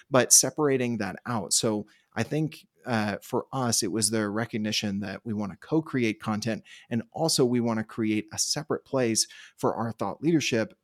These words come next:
segmented to a degree away from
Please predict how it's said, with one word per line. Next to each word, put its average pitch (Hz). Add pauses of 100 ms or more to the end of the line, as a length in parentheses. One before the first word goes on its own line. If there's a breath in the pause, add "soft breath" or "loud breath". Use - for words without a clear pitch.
(360)
segmented 139
to -
a 101
degree 151
away 120
from 113